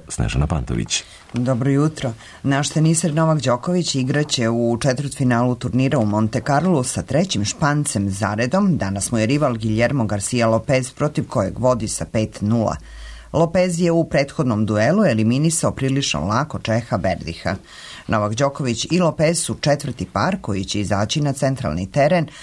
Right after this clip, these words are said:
Speaker 2: a program počinje u deset časova i trideset minuta, tako da očekujemo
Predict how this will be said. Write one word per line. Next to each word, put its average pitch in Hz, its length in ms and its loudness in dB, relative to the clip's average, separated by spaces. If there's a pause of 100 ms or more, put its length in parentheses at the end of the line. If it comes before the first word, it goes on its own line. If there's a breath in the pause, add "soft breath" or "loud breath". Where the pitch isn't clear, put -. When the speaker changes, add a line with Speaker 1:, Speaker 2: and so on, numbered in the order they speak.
(260 loud breath)
Speaker 2:
a 110 360 0
program 165 360 0
počinje 151 360 2
u 127 60 2
deset 123 420 0
časova 123 380 0
i 110 40 -2
trideset 127 500 0
minuta, 135 400 0
tako 190 260 0
da 170 120 4
očekujemo 160 600 2